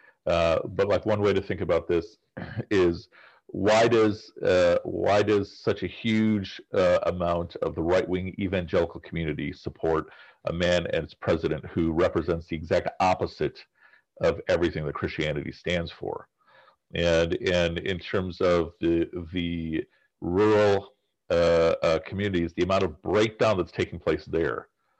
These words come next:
is comparable to just about any part of American society. I'm talking about breakdown of family. I'm talking about suicide numbers. I'm talking about drug addiction numbers.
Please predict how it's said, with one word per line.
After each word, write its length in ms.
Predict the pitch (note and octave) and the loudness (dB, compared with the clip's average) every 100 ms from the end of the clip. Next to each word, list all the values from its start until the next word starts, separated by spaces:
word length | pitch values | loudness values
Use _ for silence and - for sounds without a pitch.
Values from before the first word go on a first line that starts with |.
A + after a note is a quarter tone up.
| _ _ _ - | _ _ _ -4
is 300 | E2+ E2 - | 0 0 -2
comparable 600 | F2+ E2 F2 E2+ D#2+ E2 | -10 -4 0 2 2 -2
to 160 | - D#2+ | -2 -8
just 160 | - | -4
about 220 | E2 D#2 E2+ | -2 -2 -2
any 180 | E2 | -6
part 240 | D#2+ - D2 | -8 -2 -2
of 120 | D2 | -2
American 340 | C#2 C2 - | -8 -8 -10
society. 560 | - - - G1+ - - _ _ _ _ _ - | -14 -10 -6 -6 -8 -16 _ _ _ _ _ -12
I'm 120 | D2+ | -8
talking 200 | E2 E2 | -4 -2
about 140 | D#2+ C#2 | -2 0
breakdown 380 | E2+ - E2 | -2 0 -2
of 80 | D#2 | -2
family. 480 | - D#2 D2 C#2+ C#2+ | -4 -2 -2 -2 -4
I'm 100 | C#2+ | -4
talking 180 | D2+ D2+ | -6 -4
about 220 | D2 C#2+ | -4 -8
suicide 520 | - D#2 D2+ E2 D#2 | -8 -6 -2 0 0
numbers. 380 | D2+ D2 D2 D2 | -2 -4 -4 -4
I'm 120 | D2 | -8
talking 300 | D#2 D2+ - | -4 -6 -2
about 220 | D2+ C#2+ | -4 -4
drug 240 | - D2+ D#2 | -2 -2 -2
addiction 380 | D#2 D#2+ - - | -4 -6 -8 -10
numbers. 440 | C#2+ C#2 C#2 - | -6 -6 -8 -12